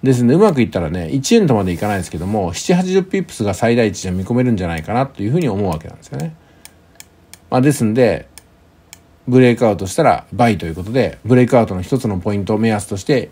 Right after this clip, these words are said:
一四四の九一零ってのもありますし、一四四の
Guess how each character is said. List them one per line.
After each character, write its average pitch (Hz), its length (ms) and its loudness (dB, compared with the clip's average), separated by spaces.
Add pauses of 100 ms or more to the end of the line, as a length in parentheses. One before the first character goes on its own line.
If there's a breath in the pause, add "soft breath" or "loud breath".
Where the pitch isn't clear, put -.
一 - 200 -2
四 156 160 6
四 117 220 4
の 127 320 2
九 123 160 4
一 113 220 2
零 95 100 0
っ - 20 -4
て 85 160 -10
の 82 60 -6
も 78 100 -4
あ 80 40 -6
り 85 80 -10
ま 92 120 -4
す 92 100 -10
し、 107 380 0 (400 loud breath)
一 131 220 0
四 135 120 4
四 107 220 0
の 135 300 2